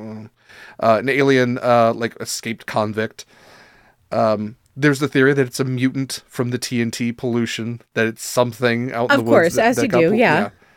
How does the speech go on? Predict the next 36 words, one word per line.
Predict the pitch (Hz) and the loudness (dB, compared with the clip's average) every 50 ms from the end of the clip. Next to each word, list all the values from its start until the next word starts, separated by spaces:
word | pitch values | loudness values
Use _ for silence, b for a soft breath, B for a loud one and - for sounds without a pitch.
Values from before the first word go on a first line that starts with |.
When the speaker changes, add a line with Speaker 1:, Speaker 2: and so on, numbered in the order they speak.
| b b b b b b - | b b b b b b 2
Speaker 1:
yeah. | 120 120 | 2 4
Um, | 117 110 - - _ _ _ _ _ _ _ _ _ _ _ _ _ _ _ _ _ _ - | 4 2 -2 -8 _ _ _ _ _ _ _ _ _ _ _ _ _ _ _ _ _ _ -2
one | 175 175 190 | 0 2 2
of | 175 139 | 4 4
my | 127 131 135 | 2 2 2
favorites | - 139 117 117 120 113 - - - | 2 0 0 0 0 -2 -4 -6 -6
is | 147 135 123 123 | -6 -6 -4 -2
that | 120 131 120 117 120 - _ _ _ _ _ _ _ _ _ _ _ _ _ _ _ _ _ _ - | 0 2 2 2 0 -2 _ _ _ _ _ _ _ _ _ _ _ _ _ _ _ _ _ _ -10
it's | 135 127 156 | -8 -6 -6
a | 143 | -6
snub-nosed | - - - - 139 139 139 135 139 143 143 143 131 | -6 -6 -6 -4 -2 -2 -2 -2 -2 -2 -2 -2 -2
species | - - 143 147 131 - 156 135 123 | -4 -6 -8 -8 -8 -8 -8 -8 -8
of | 120 - | -10 -10
pterosaur, | - - - 117 120 139 151 - - 160 165 180 185 b b b b b b b - | -10 -8 -6 -4 -4 -4 -6 -6 -6 -6 -6 -6 -8 b b b b b b b -12
just | 127 - - 151 139 - - - | -6 -4 -2 -2 -2 -4 -6 -4
so | - 143 135 | -4 -2 -2
we | 135 135 | -2 -2
can | - 147 131 | -2 -4 -4
bring | 117 131 135 135 131 | -4 -4 -4 -2 -2
dinosaurs | 123 110 110 117 127 127 - 143 131 131 139 135 131 | 0 0 0 0 -2 -4 -4 -2 0 0 0 0 -2
into | 139 139 143 | -4 -4 -2
this. | 135 143 151 156 - - - - - | -2 -2 -2 -4 -6 -10 -14 -6 -4
Speaker 2:
<laughs> | 311 349 b b b b b b b b b b b b - | -4 -4 b b b b b b b b b b b b -2
Because | 370 370 - 392 381 285 | 0 2 2 0 0 0
why | 302 285 359 359 359 381 | 0 0 2 2 2 2
not? | 349 381 370 349 269 190 160 - - 214 - - | 2 2 2 4 4 2 2 0 -4 -8 -2 2
Why, | 254 - - 175 | 2 4 6 6
Speaker 1:
Why | 175 185 185 | 6 6 6
Speaker 2:
we're, | 185 175 139 | 6 4 4
Speaker 1:
not? | 135 127 113 110 - - _ _ _ - | 2 0 0 0 -2 -6 _ _ _ -4
Speaker 2:
we, | 220 277 294 | 0 2 4
we | 311 | 6
already | 311 320 349 339 294 | 6 6 4 2 0
have, | 254 285 285 269 247 220 226 - | 0 0 -2 -2 -2 -4 -8 -8
we | - 208 247 262 | -4 -2 0 2
have | 254 226 202 180 208 | 2 2 0 -2 -8